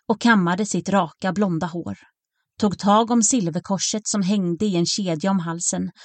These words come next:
och bad en kort bön. Sen styrde hon stegen mot ljudet av kaffebryggarens bubblande. Försiktigt kikade hon in i köket.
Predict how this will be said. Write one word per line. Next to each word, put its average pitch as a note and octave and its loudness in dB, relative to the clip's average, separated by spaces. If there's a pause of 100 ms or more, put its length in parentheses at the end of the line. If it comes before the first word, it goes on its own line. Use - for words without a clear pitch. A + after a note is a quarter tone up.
(140)
och G#3 0
bad F#3 2
en F3+ 4
kort - -10
bön. - -6 (880)
Sen G3+ 2
styrde G#3+ 0
hon A#3 4
stegen G3+ 0
mot B3 -4
ljudet F#3+ -4
av A#3 2
kaffebryggarens F#3+ -4
bubblande. G3+ -4 (1080)
Försiktigt - -2
kikade F#3 0
hon G3 2
in E3+ 0
i G#3 -4
köket. - -8